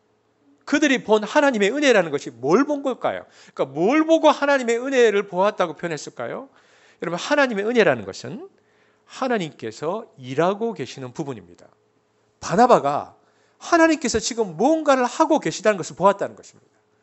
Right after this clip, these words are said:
은혜다. 하나님께서 지금 뭔가를 하고 계신다.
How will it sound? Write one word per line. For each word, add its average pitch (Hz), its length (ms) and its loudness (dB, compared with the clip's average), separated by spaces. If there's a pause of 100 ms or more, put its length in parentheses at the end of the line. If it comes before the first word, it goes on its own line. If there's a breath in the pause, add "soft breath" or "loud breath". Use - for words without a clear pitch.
(340)
은혜다. 135 360 -8 (720)
하나님께서 226 480 -4
지금 165 240 -10
뭔가를 185 340 -4
하고 247 200 -8
계신다. 113 400 -12